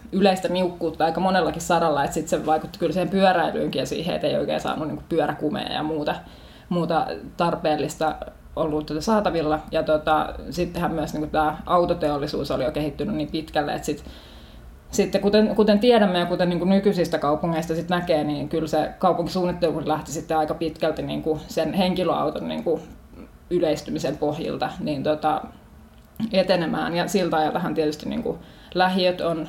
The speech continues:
on, niinku, myöskin, niinku, syntynyt sitä varten, että oli mahdollista kaikkien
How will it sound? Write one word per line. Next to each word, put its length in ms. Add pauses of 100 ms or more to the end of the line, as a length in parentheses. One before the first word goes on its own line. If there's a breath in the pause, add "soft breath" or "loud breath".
on, 220
niinku, 280 (680 loud breath)
myöskin, 340
niinku, 120
syntynyt 400
sitä 240
varten, 320
että 120
oli 100
mahdollista 600
kaikkien 480